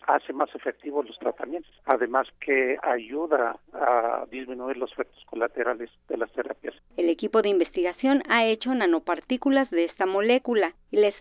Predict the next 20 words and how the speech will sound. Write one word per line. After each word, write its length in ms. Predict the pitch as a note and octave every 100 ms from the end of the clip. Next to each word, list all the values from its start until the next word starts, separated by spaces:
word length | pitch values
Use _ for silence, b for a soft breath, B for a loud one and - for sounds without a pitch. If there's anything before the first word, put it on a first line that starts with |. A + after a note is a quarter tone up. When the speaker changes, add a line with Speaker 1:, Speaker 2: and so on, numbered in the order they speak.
| -
Speaker 2:
ha 200 | C4+ D#4 -
acoplado 600 | F#3+ - D#3+ F#3 F#3+ G#3
un 160 | G3
anticuerpo 800 | G3 F3 F3+ A#3+ A#3+ A3 - A#3+
con 160 | B3 A#3+
la 100 | A#3
finalidad 480 | B3+ A#3 A#3 A#3+
de 100 | C4+
proteger 520 | D4 F#3+ E3 E3 G#3 F#3+
la 100 | F#3
molécula 600 | D#3 E3+ A3 - B3 A#3
de 100 | E3+
los 160 | D#3+
procesos 480 | - E3 - G#3 A3+
de 100 | G3
modificación 1000 | E3 D#3+ D3+ - F3+ F#3 - B3+ A#3 B3+ - -
y 80 |
dirigirla 640 | A3+ A#3+ B3 - D#4 D4+ D4
al 260 | - F3 E4+
tumor. 400 | F#3 F#3 E3